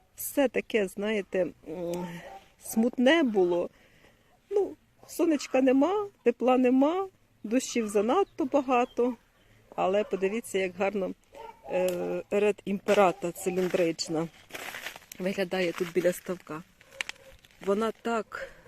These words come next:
е, гарно зафарбовується, прям зразу ж майже як виходить. Потім вона вища, така доволі гарна. Але розростається, звісно. Мені подобається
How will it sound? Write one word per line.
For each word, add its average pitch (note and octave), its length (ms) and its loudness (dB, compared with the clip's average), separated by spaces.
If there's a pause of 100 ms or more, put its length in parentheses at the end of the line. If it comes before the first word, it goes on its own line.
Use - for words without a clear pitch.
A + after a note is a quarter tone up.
(140)
е, E3+ 500 -2
гарно G#3 300 -2
зафарбовується, F#3+ 960 -2
прям A3 360 -2 (800)
зразу G3 540 -4
ж F#3 140 -8
майже F#3 320 -2
як F3 200 -2
виходить. E3 600 -6
Потім F3 300 -4
вона E3 220 -6
вища, G3+ 600 -6
така D#3+ 280 -10
доволі D#3+ 540 -6 (480)
гарна. F#3+ 520 -4 (680)
Але A#3 480 -2 (1600)
розростається, E3 880 -2
звісно. D#3+ 600 -10 (220)
Мені G3+ 180 -4
подобається G#3 840 -6